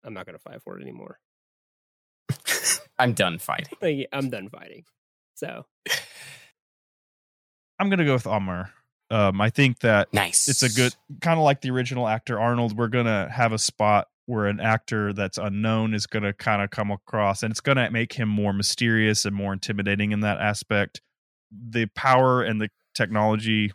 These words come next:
Speaker 3: will be more taking advantage of the fact that he is a priest and he's gonna use magic versus his hulking size.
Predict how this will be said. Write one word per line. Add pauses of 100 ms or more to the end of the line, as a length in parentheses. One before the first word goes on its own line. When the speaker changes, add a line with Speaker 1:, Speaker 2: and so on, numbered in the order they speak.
(120)
Speaker 3:
will
be
more (340)
taking
advantage
of
the
fact
that
he
is (200)
a (220)
priest
and
he's
gonna
use
magic
versus
his (440)
hulking
size.